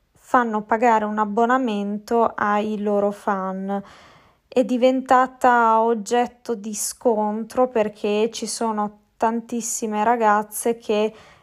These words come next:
vendono foto magari di nudo o comunque in atteggiamenti piuttosto compromettenti, ecco, quindi,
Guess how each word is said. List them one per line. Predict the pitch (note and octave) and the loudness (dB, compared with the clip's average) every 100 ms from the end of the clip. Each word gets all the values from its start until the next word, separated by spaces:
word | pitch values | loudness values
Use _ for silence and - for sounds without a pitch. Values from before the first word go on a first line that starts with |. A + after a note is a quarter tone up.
| _ A3 | _ -2
vendono | A3 A#3 A#3+ B3 B3+ A#3 A#3 | 4 4 4 4 4 4 2
foto | - A3 A3 A3 A#3 A3 G#3+ G#3 | 2 4 4 2 2 4 4 4
magari | G#3 G#3+ A3 A3 A3 G#3+ G#3+ G#3 | 2 0 2 2 2 -2 -4 -4
di | A3+ | -2
nudo | A3+ B3+ C4+ A3+ B3+ B3 A#3+ A#3 - - - - | 0 2 2 4 4 6 2 0 -10 -20 -18 0
o | A3+ - | 2 2
comunque | - C4 B3 A#3 A#3+ B3+ | 2 0 2 0 -2 0
in | A#3 A3 | 0 -2
atteggiamenti | A3+ - A#3+ B3 A#3+ A3 A3 G#3+ A3 | -4 -2 -2 -2 -2 -4 -6 -8 -8
piuttosto | G#3+ - G#3+ G#3+ - - G#3+ G#3 G#3 | -8 -6 -4 -4 -6 -4 -2 -2 -4
compromettenti, | - G#3 G#3+ G#3 G#3 G3+ G3+ - G#3 G3 G3 - | -6 -6 -6 -6 -6 -6 -8 -4 -4 -4 -6 -6
ecco, | G3 F#3+ - G#3 | -8 -8 -12 -10
quindi, | A3+ G#3+ G#3+ G#3+ | -6 -6 -4 -6